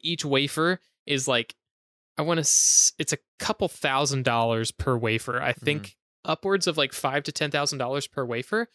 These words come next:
Speaker 1: So if you can split that wafer up into, let's say, two hundred graphics
Speaker 2: Mm-hmm.
Speaker 1: chips, right?
Speaker 2: Yeah.
Speaker 1: And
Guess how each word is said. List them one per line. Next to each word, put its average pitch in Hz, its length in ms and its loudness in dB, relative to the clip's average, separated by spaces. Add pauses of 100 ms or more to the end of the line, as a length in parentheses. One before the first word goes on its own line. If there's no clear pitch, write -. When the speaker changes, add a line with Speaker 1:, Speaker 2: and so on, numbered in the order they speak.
(180)
Speaker 1:
So 165 140 4
if 143 100 2
you 220 120 0
can 311 120 4
split - 360 2
that 175 180 4
wafer 135 540 2
up 139 180 0
into, 131 560 0 (380)
let's 123 180 0
say, 127 160 2
two - 300 0
hundred 131 420 0
graphics 117 400 0
Speaker 2:
Mm-hmm. 123 60 0
Speaker 1:
chips, 113 440 0
right? 135 280 0 (180)
Speaker 2:
Yeah. 101 260 -6
Speaker 1:
And 123 380 0